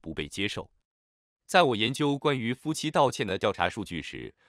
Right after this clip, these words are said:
我对夫妻的主要道歉语言相吻合的程度做了个评估，结果发现高达百分之七十五的夫妻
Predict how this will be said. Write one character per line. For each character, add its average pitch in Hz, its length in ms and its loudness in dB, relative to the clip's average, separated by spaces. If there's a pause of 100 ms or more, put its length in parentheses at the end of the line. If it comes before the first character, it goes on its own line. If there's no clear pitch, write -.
(140)
我 104 140 0
对 127 180 2
夫 170 200 -4
妻 160 140 -4
的 117 160 2
主 85 160 -8
要 104 160 2
道 143 180 2
歉 113 220 -4
语 71 140 -14
言 73 220 -6
相 165 280 -2
吻 65 200 -8
合 - 200 -6
的 160 80 -4
程 73 240 -10
度 - 180 -10 (140)
做 120 180 -2
了 71 80 -4
个 71 120 -12
评 71 260 -14
估， 110 260 -8 (720)
结 131 140 2
果 104 140 -2
发 101 160 2
现 - 240 -8 (320)
高 156 160 6
达 117 180 6
百 92 180 2
分 113 140 -6
之 123 140 -4
七 175 200 -2
十 190 120 -6
五 92 100 -10
的 80 120 -8
夫 123 200 -6
妻 120 300 -6